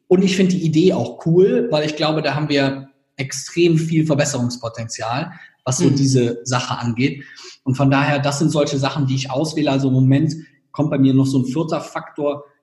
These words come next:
Speaker 1: quasi dazu, neben den drei Business-Sachen, die ich eben gesagt habe. Und der vierte Faktor ist, ähm,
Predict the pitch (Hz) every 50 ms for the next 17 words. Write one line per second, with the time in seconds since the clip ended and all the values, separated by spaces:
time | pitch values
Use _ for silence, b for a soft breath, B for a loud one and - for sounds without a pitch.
0 | _ _ - - 135 135 143 135 135 123 127 123 120 - - - 160 165 180 180
1 | 160 147 139 139 127 131 131 127 127 127 131 123 120 123 123 135 139 135 - 156
2 | - - 139 127 139 135 127 131 - - 139 143 151 147 135 127 127 127 - 131
3 | 131 B B B B B B B B B _ _ - 131 123 131 127 - 139 135
4 | 135 - - 131 - - 135 120 - 120 - - - - - 123 123 120 123 120
5 | 123 -